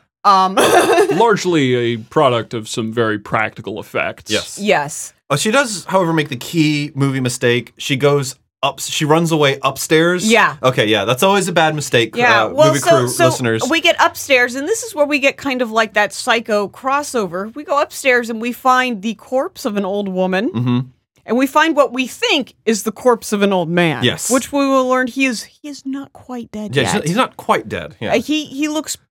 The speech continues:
Speaker 2: He looks it.
Speaker 1: pretty,
Speaker 3: He looks rough.
Speaker 1: pretty rough,
Speaker 3: Rough,
Speaker 1: though.
Speaker 3: yeah.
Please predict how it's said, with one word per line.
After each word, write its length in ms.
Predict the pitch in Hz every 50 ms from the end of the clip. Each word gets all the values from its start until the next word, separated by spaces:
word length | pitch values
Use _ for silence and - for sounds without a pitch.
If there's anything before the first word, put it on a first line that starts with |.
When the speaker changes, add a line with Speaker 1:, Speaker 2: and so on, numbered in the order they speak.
| _ _ _ _
Speaker 2:
He 80 | - 269
looks 240 | 294 208 180 185 185
it. 20 |
Speaker 1:
pretty, 380 | - 330 330 330 320 311 311 311
Speaker 3:
He 100 | - 208
looks 180 | 269 277 - -
rough. 340 | 196 180 113 - - - -
Speaker 1:
pretty 420 | - - - - 277 269 247 247 233
rough, 280 | 196 180 180 165 143 123
Speaker 3:
Rough, 440 | 139 175 190 151 156 151 135 120 110
Speaker 1:
though. 60 | 123
Speaker 3:
yeah. 240 | 117 104 90 87 80